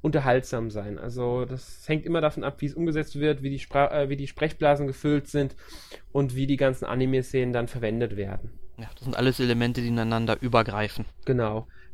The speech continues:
Speaker 1: Aber was mir einfällt, wir haben bei Zelda tatsächlich einen Manga, einen Band vergessen.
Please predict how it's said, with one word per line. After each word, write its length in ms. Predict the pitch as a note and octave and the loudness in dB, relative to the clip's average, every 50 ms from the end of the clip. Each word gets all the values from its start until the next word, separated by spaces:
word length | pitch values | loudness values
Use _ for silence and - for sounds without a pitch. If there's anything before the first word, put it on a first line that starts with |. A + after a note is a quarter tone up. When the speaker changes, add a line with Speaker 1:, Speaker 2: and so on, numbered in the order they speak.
| - - - | -12 -10 -2
Speaker 1:
Aber 260 | - C#3 D#3+ F#3 F#3+ | 4 4 6 6 6
was 160 | G3 F#3+ - | 6 4 4
mir 120 | F#3 F3+ - | 2 2 2
einfällt, 320 | C#3 F3 - - F3+ - | 0 0 0 0 0 0
wir 100 | D#3+ D#3+ | 2 2
haben 180 | D#3+ D#3+ F3 E3+ | 4 4 4 6
bei 220 | D#3+ D3+ D#3 D3 | 6 6 6 4
Zelda 380 | C3 C3 C3 B2+ D3+ F3+ F#3+ F#3 | 4 4 4 6 6 6 4 4
tatsächlich 420 | F#3 F3+ D#3 D#3+ F3 E3+ D#3+ - | 4 2 2 2 0 0 0 2
einen 240 | F#2+ B2 D3 D#3+ D#3 | 2 4 4 6 6
Manga, 260 | C#3+ C#3 D3 C#3 C3 | 6 6 4 2 0
einen 280 | - - C3+ D3 D#3+ - | 0 2 2 4 4 6
Band 200 | - B2+ C3 - | 6 4 4 4
vergessen. 800 | - - B2 A#2+ - D3 F#3+ G3 - - B2 C3 E3+ A3 - | 0 0 0 4 6 6 6 6 4 2 2 2 2 2 -2